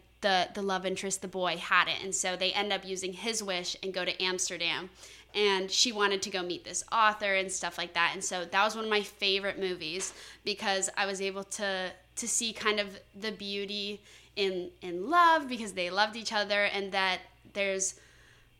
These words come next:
there's just so many amazing lessons in that movie. I strongly encourage you to watch it. Um, but it really talks about the, one of my favorite parts of the movie is talking about the concept of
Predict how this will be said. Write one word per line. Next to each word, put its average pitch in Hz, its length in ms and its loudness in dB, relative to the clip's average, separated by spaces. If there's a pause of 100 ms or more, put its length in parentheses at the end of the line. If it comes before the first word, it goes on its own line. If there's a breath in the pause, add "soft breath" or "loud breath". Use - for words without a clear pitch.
there's 214 180 -2
just 240 160 2
so 254 120 2
many 277 220 2
amazing 202 420 2
lessons 190 460 -4
in 190 100 -4
that 180 160 2
movie. 185 300 -2
I 185 180 0
strongly 208 640 0
encourage 196 440 -2
you 202 100 -2
to 190 80 0
watch 175 400 -2
it. 202 300 0
Um, 180 440 0
but 220 120 0
it 214 60 0
really 254 200 2
talks 208 380 0
about 190 440 2 (760)
the, 185 480 2
one 202 120 -4
of 202 40 2
my 196 100 4
favorite 190 320 -4
parts 190 240 -8
of 190 60 -10
the 190 100 -4
movie 185 220 -4
is 180 180 -4
talking 196 220 -8
about 190 140 -2
the 190 60 -10
concept 185 520 -4
of 170 120 -4